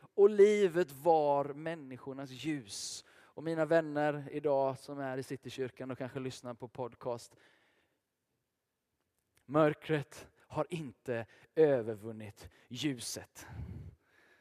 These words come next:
Mörkret kan inte övervinna ljuset. Mörkret är endast frånvaro av ljus. Och så fort ljuset stiger in så måste mörkret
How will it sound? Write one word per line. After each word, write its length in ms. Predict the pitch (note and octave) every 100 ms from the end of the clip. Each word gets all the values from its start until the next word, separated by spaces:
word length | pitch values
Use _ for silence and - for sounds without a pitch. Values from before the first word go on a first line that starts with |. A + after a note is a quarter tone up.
| _ _ _ _ _ _ _ _
Mörkret 880 | - A#2 D3 D#3+ D#3 _ C#3 C3+ - _ _ -
kan 640 | - - F3+ C3+ G#2+ G2 G#2+ -
inte 580 | D#3 B2 - B2 A2+ - _
övervinna 680 | D3 C3 A#2+ A#2+ A#2 A#2 G#2 _
ljuset. 640 | A2+ A#2 G2 G#2 G#2 _ _ -
Mörkret 580 | C#3+ C3+ - C3+ A#2+ -
är 280 | A#2+ A#2 -
endast 640 | D#3+ B2+ A2 A2 G#2 - _ _
frånvaro 600 | - C#3 A2+ G#2+ G#2+ G2+ _ _ _
av 320 | A#2 G#2+ G2+ _ _ -
ljus. 560 | A2+ B2+ G#2 - - _
Och 200 | - A#2
så 160 | B2+
fort 360 | - - C#3+ C#3
ljuset 400 | C3+ B2 - B2
stiger 420 | - C3 A#2+ A#2
in 280 | A2+ A2+ G#2+ _ _
så 160 | B2+
måste 580 | A#2+ B2+ - - A#2 G#2 - _
mörkret 720 | A#2+ A2 G2 - G2+ - -